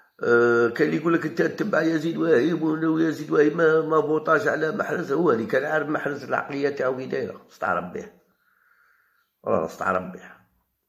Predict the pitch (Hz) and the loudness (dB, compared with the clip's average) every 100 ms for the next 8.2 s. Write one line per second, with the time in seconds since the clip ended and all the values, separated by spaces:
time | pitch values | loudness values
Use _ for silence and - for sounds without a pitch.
0 | _ _ _ 226 214 147 123 113 104 98 | _ _ _ 2 6 6 4 0 0 -2
1 | 98 98 98 95 92 98 82 78 - - | -2 -2 0 -2 -2 -8 -12 -12 -16 -8
2 | 107 120 123 123 - 98 117 131 113 101 | 4 4 4 -2 -4 -2 0 2 0 -2
3 | 110 104 98 95 92 95 98 127 120 101 | -6 -6 -8 -8 -6 -6 -2 -2 -2 -6
4 | 92 - _ _ _ _ _ _ _ _ | -10 -20 _ _ _ _ _ _ _ _
5 | _ _ _ _ _ - 131 143 156 135 | _ _ _ _ _ 0 2 6 6 6
6 | 135 143 147 151 143 131 131 120 131 139 | 4 2 -2 -2 -2 -2 -4 -4 -4 0
7 | 135 127 113 107 95 92 98 107 87 85 | -2 0 -6 -6 -10 -8 -4 -2 -2 -8
8 | 85 - | -14 -16